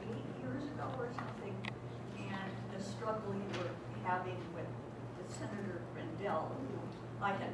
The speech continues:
met and also struggled with. And I guess I'm very impressed with how this group has managed to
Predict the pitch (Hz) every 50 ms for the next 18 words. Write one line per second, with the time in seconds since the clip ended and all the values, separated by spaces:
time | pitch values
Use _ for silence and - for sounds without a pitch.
0 | - 190 180 175 170 170 170 - - - - 165 170 170 - - 180 - - -
1 | - 120 127 127 - - 123 - - - - - - - - - - - - -
2 | - - - - - - 151 - - - - - - - - - 240 233 - -
3 | 466 - - - - - - - - - 214 220 220 220 - - - - - -
4 | - - - - - - - - 220 254 262 277 294 294 285 269 233 - - -
5 | - - - - - - - - - - - - - - 120 123 120 - - -
6 | - - - - - - - - 190 - 180 180 185 180 - - - - - -
7 | 208 208 208 - - - 196 208 202 196 190 - - - - - - - - -
8 | - - - - - - - - - - - - - - - -